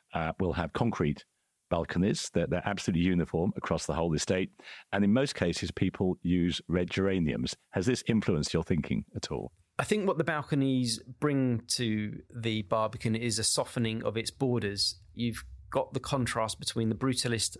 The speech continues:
Speaker 2: architecture and the softening of the, the spaces where we're introducing further planting, in that contrast between the, the, the soft landscape and the, the hard brutalist architecture.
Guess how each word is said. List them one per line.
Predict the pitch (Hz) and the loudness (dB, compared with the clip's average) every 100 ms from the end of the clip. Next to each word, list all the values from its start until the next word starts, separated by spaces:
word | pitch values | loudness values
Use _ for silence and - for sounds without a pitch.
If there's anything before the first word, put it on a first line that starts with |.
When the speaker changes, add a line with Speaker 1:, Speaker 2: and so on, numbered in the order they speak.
| - | -2
Speaker 2:
architecture | 123 117 113 - - - 107 104 | -2 0 -4 -4 -2 -2 -2 -4
and | - 110 | -4 -2
the | 110 | 0
softening | - 123 - 113 110 110 | 0 -2 0 -2 0 -2
of | 117 107 98 - | -2 -4 -6 -4
the, | 113 107 - | -2 -2 -4
the | 117 | -4
spaces | - 117 110 110 | -2 -2 -2 -2
where | 101 110 | -2 0
we're | 113 123 | 0 0
introducing | 117 101 104 107 117 | -2 -2 -2 -2 -2
further | 107 113 104 | -2 -2 -2
planting, | 104 117 101 101 107 104 - - - - _ | -4 -4 -2 -2 -4 -4 -10 -18 -20 -20 _
in | 123 | 0
that | 113 117 - | 0 0 -4
contrast | - 131 120 117 110 107 - - | 0 0 0 0 0 0 -2 -4
between | 120 - 120 110 107 | -6 -2 0 0 0
the, | 107 113 | 0 -2
the, | - - | -8 -2
the | |
soft | 113 131 110 | 0 0 -2
landscape | 120 107 104 107 107 - | -4 -2 -4 -4 -6 -6
and | 110 107 104 | -4 -4 0
the, | 107 104 - _ _ - - | -2 -2 -10 _ _ -20 -4
the | 110 | -2
hard | 104 107 101 | 0 -2 -2
brutalist | - 110 - - 131 | -4 -2 -2 -2 0
architecture. | 113 - - - - - | -2 -4 -6 -4 -4 -4